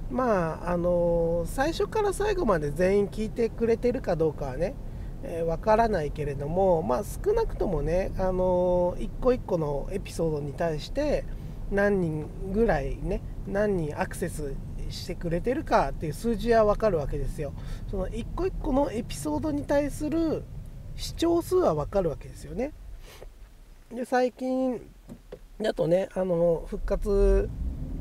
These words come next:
して、まあ、もう僕の中では、数人とかね、十数人聞いてくれてるだけでも、まあ、結構、おってなるんですよ。あの、おっていうか、その、なんていうのかな、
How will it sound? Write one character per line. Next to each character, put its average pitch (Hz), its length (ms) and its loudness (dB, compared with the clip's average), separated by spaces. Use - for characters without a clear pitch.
し - 140 -2
て、 220 360 8
ま 214 220 6
あ、 143 60 0
も 202 120 4
う 180 40 4
僕 208 320 4
の 539 120 12
中 539 300 8
で 165 140 8
は、 170 420 8
数 415 640 10
人 427 260 10
と 415 120 2
か - 160 2
ね、 - 240 -2
十 370 320 12
数 427 400 10
人 220 300 6
聞 247 240 4
い 254 80 2
て 262 120 2
く 262 200 4
れ 254 280 12
て 262 180 6
る 254 120 8
だ 247 140 8
け 269 140 2
で 190 120 6
も、 165 420 8
ま 240 160 8
あ、 202 60 4
結 - 200 0
構、 196 240 6
お 359 60 8
っ - 40 0
て - 200 4
な 214 140 10
る 190 100 6
ん 160 40 4
で 143 100 0
す 151 100 -2
よ。 143 140 -2
あ 185 120 2
の、 180 380 2
お 427 40 10
っ - 40 2
て - 200 2
い 208 40 6
う 185 40 4
か、 165 120 0
そ 214 160 2
の、 202 340 6
な 220 220 4
ん 440 180 2
て 381 60 4
い - 20 4
う - 20 4
の 220 60 4
か 185 100 4
な、 165 280 2